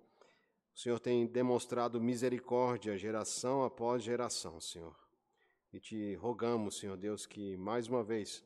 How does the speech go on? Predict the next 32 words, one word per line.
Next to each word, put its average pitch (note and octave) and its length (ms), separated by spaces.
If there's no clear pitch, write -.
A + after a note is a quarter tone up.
possamos A#2+ 400
contemplar C#3+ 560
isso, - 320
vislumbrar C3 840
de A2 120
alguma C3+ 260
maneira B2 500
o - 60
que G#2 60
o - 40
Senhor B2+ 180
tem A#2 200
feito B2+ 400
também A2+ 240
na A2 120
história A2+ 520
da G2+ 160
igreja A2+ 560
nos A2 240
últimos A#2 480
séculos, - 400
Senhor. - 240
Te - 100
pedimos G2 420
isso A2+ 220
em G2+ 60
nome G2+ 420
de G#2 160
Jesus. F2+ 640
Amém. F2 400
Queridos D3+ 240
irmãos, D3 640